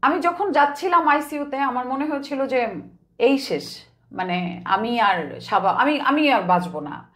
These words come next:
ওই দিন আমার মনে হয়েছে প্রথম, আমি কেমোতে অনেক কষ্ট করেছি, ক্যান্সারে ভয় পেয়েছি, আবার strong হয়েছি,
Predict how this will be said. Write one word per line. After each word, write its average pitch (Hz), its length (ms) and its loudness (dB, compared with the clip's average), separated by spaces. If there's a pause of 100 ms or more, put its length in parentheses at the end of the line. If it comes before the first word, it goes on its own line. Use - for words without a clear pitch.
(280)
ওই 339 160 6
দিন 370 220 4
আমার 269 220 4
মনে 214 240 -4
হয়েছে 180 360 -2
প্রথম, 180 500 -4 (200)
আমি 247 140 -6
কেমোতে 285 340 4
অনেক 294 220 2
কষ্ট 320 220 0
করেছি, 302 340 -4
ক্যান্সারে 262 440 2
ভয় 254 260 2
পেয়েছি, 277 280 -2
আবার 247 340 4
strong 285 300 4
হয়েছি, 277 440 -6